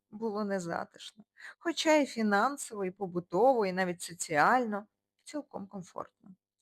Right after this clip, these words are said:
Білявка на мить зупинилась і, подумавши, додала: "Але я йому ніколи не зраджувала". "Я навіть не думав таке питати", — повів плечима Іскаріот. "Чому ти про це сказала?"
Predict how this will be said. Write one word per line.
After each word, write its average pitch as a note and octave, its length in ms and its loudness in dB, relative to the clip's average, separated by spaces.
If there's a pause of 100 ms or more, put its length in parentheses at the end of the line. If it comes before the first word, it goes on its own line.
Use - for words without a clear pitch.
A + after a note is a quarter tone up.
(300)
Білявка G3+ 420 4
на F#3+ 120 2
мить F#3+ 220 2
зупинилась F3+ 680 -4
і, G3+ 60 -10
подумавши, F3+ 580 -4
додала: E3 540 0 (380)
"Але E3+ 420 -8 (280)
я F#3 200 -6
йому F3 340 -4 (260)
ніколи E3+ 760 -4
не E3+ 140 -6
зраджувала". E3+ 680 -8 (840)
"Я D#3+ 220 -12
навіть D3 460 -8
не D3+ 200 -6
думав D3 560 -10
таке D3 240 -12
питати", — F#3+ 680 -6 (400)
повів F3 320 0
плечима F3 500 -6
Іскаріот. F3+ 580 -4 (400)
"Чому F3+ 340 -8
ти E4 100 -6
про F#3 180 -10
це E3 280 -12
сказала?" G#3+ 760 -2